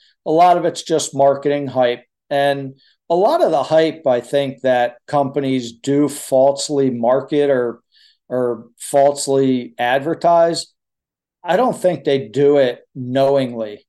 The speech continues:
I think they truly believe that it's right. I think they truly believe that it's what we want. But, you know, like I told a couple of ammo manufacturers in the last year, said, "You know, you guys are giving us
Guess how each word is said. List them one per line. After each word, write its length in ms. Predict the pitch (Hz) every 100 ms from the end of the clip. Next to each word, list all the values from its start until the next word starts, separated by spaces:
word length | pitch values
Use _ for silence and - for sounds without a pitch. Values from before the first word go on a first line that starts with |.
| _
I 160 | 131 151
think 320 | - 190 -
they 140 | 156
truly 440 | 139 - 151 147 156
believe 520 | 131 131 143 147 110
that 180 | 120 120
it's 240 | 117 -
right. 460 | 120 127 156 175 _ _
I 100 | 139
think 320 | 131 160 151 139
they 140 | 147
truly 360 | 156 156 143 135
believe 440 | 127 135 139 117
that 140 | 131
it's 220 | 127 127 -
what 320 | 139 139 139
we 160 | 135
want. 520 | 113 110 127 160 226 - _ _ _ _ _ _ _
But, 400 | 151 151 156 - _ _ _ _ _ _
you 80 | 175
know, 180 | 170 156
like 220 | 160 165
I 100 | 170
told 560 | 160 208 185 160 131 _ _ _ _ _ _ _ _
a 80 | 151
couple 400 | 147 185 185 139
of 60 |
ammo 240 | 131 131 123
manufacturers 880 | 127 127 127 - 135 120 - 135 117
in 100 | 123
the 60 |
last 460 | 127 135 123 - 131
year, 360 | 131 127 - _ _ _ _ _ _ _ _
said, 240 | - 170 139
"You 80 |
know, 340 | 156 165 156 - - - _ _ _
you 120 | - 170
guys 280 | 226 185
are 80 | 147
giving 400 | 135 156 160 160
us 480 | 139 131 - - -